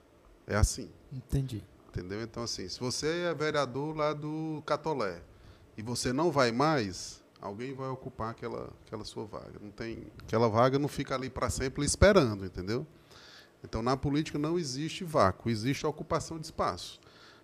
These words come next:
Speaker 1: E eu, e eu lá atrás, lá atrás eu já enxergava É, no Rochinha,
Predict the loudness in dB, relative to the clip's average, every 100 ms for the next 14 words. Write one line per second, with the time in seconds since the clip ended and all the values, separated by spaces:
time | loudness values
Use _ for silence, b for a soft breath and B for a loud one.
0 | -8 0 4 4 4 4 4 4 6 6
1 | 10 10 10 8 6 2 -2 -6 -10 0
2 | 2 2 2 0 2 -2 0 0 0 2
3 | 2 4 2 2 2 0 0 -4 -6 b
4 | b b b b _ -2 2 4 4 4
5 | 4 4 0 -2 2 4 6 2 2 -4
6 | -2 0 2 2